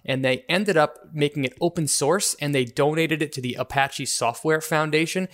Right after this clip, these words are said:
where it's gone out and really developed a huge number of, uh, developers and a community around this product that has really done, um, become, uh, global. There's tens of thousands of developers that are working on the open source version of Kafka. When they found out, when they, when they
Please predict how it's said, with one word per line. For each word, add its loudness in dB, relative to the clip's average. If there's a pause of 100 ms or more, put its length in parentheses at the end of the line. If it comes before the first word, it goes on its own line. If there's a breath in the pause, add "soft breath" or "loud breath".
(160 loud breath)
where 2
it's -6
gone 2
out 2
and -8
really 2 (320 loud breath)
developed 2
a -4
huge -2
number 0
of, 0
uh, 0
developers 0
and -4
a -12
community 2
around 2
this -2
product 2 (160 loud breath)
that 2
has -6
really 2
done, 0 (200)
um, 2
become, -2 (200 loud breath)
uh, 0
global. 0
There's -10
tens -4
of -10
thousands 2
of -12
developers 0
that 0
are 0
working -2
on -2
the -6
open -6
source -2
version -4 (240 loud breath)
of -4
Kafka. 0 (260 soft breath)
When 0
they 6
found 2
out, 4
when 0
they, 4
when 0
they 0